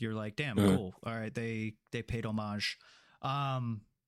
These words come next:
Speaker 1: so, yeah, I mean, let's, let's talk about what the show's about a little bit, 'cause, you know, the story, while it's, uh, it's nothing super in-depth, like, that you have to
Speaker 2: Mm-hmm.
Speaker 1: know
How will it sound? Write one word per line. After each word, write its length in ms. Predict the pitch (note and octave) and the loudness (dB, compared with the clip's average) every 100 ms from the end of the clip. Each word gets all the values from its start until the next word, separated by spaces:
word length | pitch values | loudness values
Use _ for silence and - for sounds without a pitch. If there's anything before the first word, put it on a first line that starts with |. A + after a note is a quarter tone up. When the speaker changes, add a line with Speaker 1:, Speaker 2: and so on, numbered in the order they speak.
| _ _ - | _ _ -2
Speaker 1:
so, 140 | F3 | 0
yeah, 260 | F#3 F3+ - | 2 0 -2
I 60 | D3+ | 0
mean, 180 | D#3+ D3+ | 2 2
let's, 400 | E3+ - - - | 0 0 0 0
let's 200 | F3+ - | 0 0
talk 180 | F#3+ | 0
about 360 | F#3 F#3 D#3+ - | 0 0 -2 -4
what 140 | D#3 | -4
the 80 | D#3+ | 0
show's 240 | - D#3+ C#3 | 2 2 0
about 260 | C#3 C#3+ | -2 -2
a 60 | C3 | 0
little 160 | C3 | 0
bit, 200 | B2+ C3+ - | 0 -2 -2
'cause, 360 | C3 A#2 - D3+ | 0 2 2 2
you 60 | |
know, 100 | C3+ | 0
the 100 | A#2 C3 | 0 0
story, 680 | - D#3 D3+ C#3+ C3 B2+ - | 0 0 0 0 0 -2 -4
while 340 | - C3+ C3 B2+ | -6 -4 -2 -2
it's, 400 | B2 - - - _ | 0 2 2 -2 _
uh, 520 | C3 B2 A#2+ A2+ G#2+ - - | -4 -2 -2 -4 -4 -8 -4
it's 160 | C#3+ | -2
nothing 260 | E3 D#3 C#3 | 0 0 0
super 340 | - D#3 C#3+ | 0 -2 -2
in-depth, 580 | B2 A#2+ F3 F3+ - - - _ _ _ - | 0 0 0 -2 -6 -12 -16 _ _ _ -4
like, 220 | B2+ - | -4 -2
that 100 | B2+ | -2
you 160 | B2 B2 | 0 4
have 140 | A2 | 6
to 60 | G2+ | 8
Speaker 2:
Mm-hmm. 120 | B2 | 6
Speaker 1:
know 520 | B2+ B2+ B2 A#2 G#2+ | 2 0 -2 -4 -6